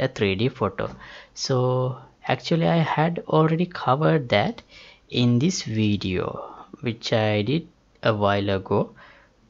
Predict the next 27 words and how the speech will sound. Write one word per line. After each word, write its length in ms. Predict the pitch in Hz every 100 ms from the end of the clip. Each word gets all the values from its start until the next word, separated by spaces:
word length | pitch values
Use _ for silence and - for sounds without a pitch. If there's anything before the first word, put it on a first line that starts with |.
| _
but, 320 | - 160 - -
uh, 240 | 139 127
here 300 | 127 160 196
we 160 | 175 143
have 200 | 139 147
a 60 |
problem. 540 | 160 - 107 113 101 - _ _
The 100 | -
problem 400 | - 110 117 127
is 200 | 151 170
this. 440 | - - - - - _ - - _ _ _ _ _
When 360 | 120 120 139 -
I 220 | 143 127
enable 800 | 127 120 113 113 110 113 110 110 - - - - _ _ _ _ _ _ _ _ _ _ _ -
scene 520 | - - 151 147 104
depth, 260 | - -
you 100 | 123
can 200 | 120 127
see 220 | 123 143 151
there 240 | 117 107
are 80 | 117
some 320 | - 127 127
lines 460 | 101 95 104 143 -
here. 300 | - - - - - - -
So 340 | - 120 113
because 420 | 113 131 180 185
of 140 | 202